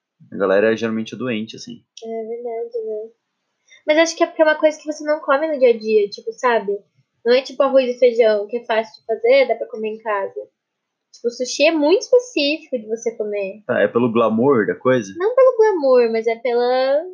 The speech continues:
Speaker 2: entendeu? Dificuldade mesmo. Pela,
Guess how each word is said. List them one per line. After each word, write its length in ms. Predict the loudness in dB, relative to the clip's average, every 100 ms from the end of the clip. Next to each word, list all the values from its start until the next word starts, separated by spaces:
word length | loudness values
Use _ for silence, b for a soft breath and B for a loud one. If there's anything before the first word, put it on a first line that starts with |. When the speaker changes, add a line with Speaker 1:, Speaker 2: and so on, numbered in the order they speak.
| -20 _ _ -16
Speaker 2:
entendeu? 460 | -8 -8 -8 -12 -20 _ _
Dificuldade 600 | _ _ -8 -6 -6 -8
mesmo. 520 | -4 -2 -2 -4 -12 -12 _ _ _ _ -2
Pela, 440 | 2 2 0 -6